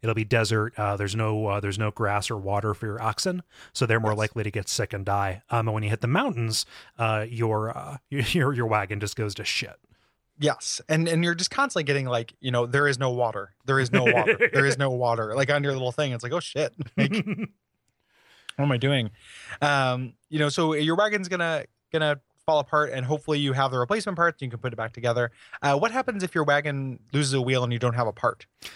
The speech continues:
Speaker 1: Uh, you have to trade.
Speaker 2: Okay.
Speaker 1: Yeah,
Speaker 2: Like,
Speaker 1: that
Speaker 2: but if, if you're on the trail, like, a, an option for trading will come up?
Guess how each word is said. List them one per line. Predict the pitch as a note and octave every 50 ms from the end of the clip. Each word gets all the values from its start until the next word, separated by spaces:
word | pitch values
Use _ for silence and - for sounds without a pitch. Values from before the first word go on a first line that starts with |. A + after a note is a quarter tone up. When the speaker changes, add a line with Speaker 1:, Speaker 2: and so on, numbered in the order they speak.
| - - - -
Speaker 1:
Uh, | A#2+ A#2 A2+ A2+
you | A#2 A#2
have | A#2 - -
to | -
trade. | - - G#2+ G2+ G#2+ C#3 D#3 D#3+ - _ _ _ _ _ _ _ _ _ _ _ _ _ _ _ -
Speaker 2:
Okay. | F#3+ G3 F3 A#2+ A2 A#2 - _
Speaker 1:
Yeah, | - A#2+ G#2
Speaker 2:
Like, | C#3 C3+
Speaker 1:
that | C3+ C#3
Speaker 2:
but | E3+ E3+ E3
if, | D#3 D#3
if | F#3 - E3 D#3 -
you're | E3+ E3 E3 D3
on | C#3+ D3 D3
the | D3 C#3+
trail, | C#3 - C#3 C3+ C#3 C#3+
like, | C#3+ C3 A#2 B2
a, | A#2+ A2 -
an | A#2+
option | A#2+ B2 A#2+ - - B2+
for | A#2+ - A#2+
trading | - - C3 C3 C#3+
will | D3 D3
come | - - E3
up? | F3 - -